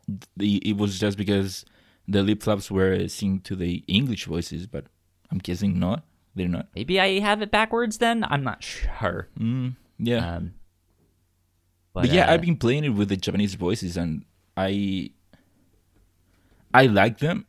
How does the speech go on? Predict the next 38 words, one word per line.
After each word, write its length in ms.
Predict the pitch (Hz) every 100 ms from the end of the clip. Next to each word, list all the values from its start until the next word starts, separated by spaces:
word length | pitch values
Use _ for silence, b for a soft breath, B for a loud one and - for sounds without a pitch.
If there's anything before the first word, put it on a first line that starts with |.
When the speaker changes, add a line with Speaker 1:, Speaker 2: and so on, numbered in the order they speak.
| _
Speaker 1:
I 60 | 107
really 320 | 98 113 120
like 240 | 98 98
them, 220 | 110 107 -
and 220 | 95 95
I 140 | 95
do 260 | 98 - 101
really 240 | 107 104
feel 260 | 90 90 113
like 180 | 98 90
they 180 | 90 180
fit 340 | - 90 -
the 100 | 90
characters 500 | - 90 101 - 92
very 260 | 87 95 92
well. 380 | 90 110 98 -
And 320 | 95 95 107 - _ _ -
I 80 | 90
think 340 | 98 98 -
it 240 | 101 98 101
being 360 | 92 95 92
so, 520 | - - 92 95 85 - _ _ _ _ _ _ _ _ _ _
so 380 | - - 110 110
much 380 | 104 101 - -
set 340 | - 92 107
in 240 | - 95 92
Japan 580 | - 87 - 90 101 95
and 120 | 90
Japanese 380 | 90 87 87 -
culture 340 | 87 101 95
and 160 | 90 90
all 140 | 90
that, 220 | 90 98
I, 140 | 90 -
I 80 | 92
do 160 | 92 85
think 220 | 95 90
that 160 | 90